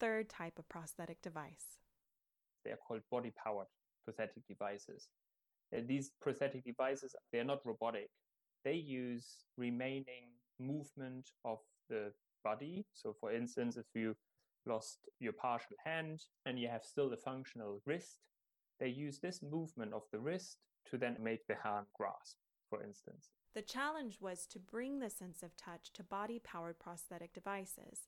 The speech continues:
Speaker 1: something that had never been done before. But through working with two patients at the University Hospitals in Coventry, it seems they found a way.
Speaker 2: The fingertip of our prosthesis is made out of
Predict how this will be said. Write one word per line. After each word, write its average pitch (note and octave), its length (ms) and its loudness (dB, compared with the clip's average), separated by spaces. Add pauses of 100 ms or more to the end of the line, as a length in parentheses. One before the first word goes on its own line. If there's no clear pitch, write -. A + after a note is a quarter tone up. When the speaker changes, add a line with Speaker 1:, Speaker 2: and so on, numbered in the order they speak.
(540)
Speaker 1:
something F#3+ 540 -4
that F#3 240 0 (100)
had G3+ 140 0
never F#3+ 260 2
been G3+ 160 0
done F#3+ 220 -2
before. - 480 -6 (520)
But A3 160 4
through C4 200 4
working C4+ 480 2
with A3+ 160 0
two D#4 200 2
patients F#3 560 -2
at - 140 -8
the G3 80 -4
University A3+ 720 0
Hospitals F#3+ 600 -2
in F#3+ 80 -2
Coventry, E3 640 -4 (580)
it F#3+ 140 -8
seems C#4+ 380 4
they A3 120 2
found F3+ 340 -2
a F3+ 60 0
way. E3 300 -2 (320)
Speaker 2:
The D3+ 180 6 (140)
fingertip C#3+ 640 2 (140)
of C3 200 0
our C3 280 6 (300)
prosthesis C#3+ 760 0 (280)
is A2+ 160 -2
made B2 280 -2
out A#2 260 0
of A2 140 -2